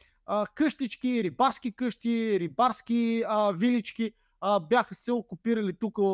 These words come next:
украинците и след атаката, а, след като почна реката да вдига нивото си, а, самите украински формирования са принудени в момента да се изнасят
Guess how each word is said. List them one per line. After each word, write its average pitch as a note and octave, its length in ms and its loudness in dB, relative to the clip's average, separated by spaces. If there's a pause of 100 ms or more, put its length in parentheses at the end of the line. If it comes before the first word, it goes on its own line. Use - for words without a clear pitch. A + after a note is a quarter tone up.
(140)
украинците B3 800 -2
и B3+ 160 0
след B3 380 -2
атаката, A3+ 640 0 (380)
а, G3 220 2
след A#3+ 260 -2
като G3+ 200 -8
почна G#3 440 0
реката G3+ 360 -2
да F3 140 -2
вдига G3 320 0
нивото F3+ 400 -2
си, B3+ 180 -2 (340)
а, G#3 540 2
самите A3 420 -2
украински G#3 540 -2
формирования G3 640 0
са C4+ 280 -4
принудени A#3 520 0
в A#3+ 180 0 (100)
момента A3 540 0 (240)
да F#3+ 200 0
се B3+ 280 0 (120)
изнасят G3+ 720 0